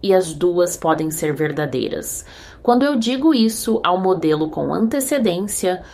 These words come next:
o output reflete isso. O terceiro framework é o mais diretamente prático pra você. A I A é o grande nivelador neste momento.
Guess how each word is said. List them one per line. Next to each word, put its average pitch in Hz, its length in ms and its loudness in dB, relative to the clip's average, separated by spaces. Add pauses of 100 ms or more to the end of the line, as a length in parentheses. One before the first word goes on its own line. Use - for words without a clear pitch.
(260)
o 190 120 4
output 214 880 0
reflete 170 720 0
isso. - 340 -8 (400)
O 254 120 6
terceiro 302 520 4
framework 156 880 0
é 180 120 2
o 175 100 2
mais 180 360 0
diretamente 220 760 0
prático 156 560 -2
pra 147 220 -2
você. - 500 -6 (580)
A 240 380 4
I 320 120 8
A 196 320 4 (220)
é 190 100 4
o 196 100 4
grande 247 600 4
nivelador 226 680 6
neste 165 300 -2
momento. 151 680 -4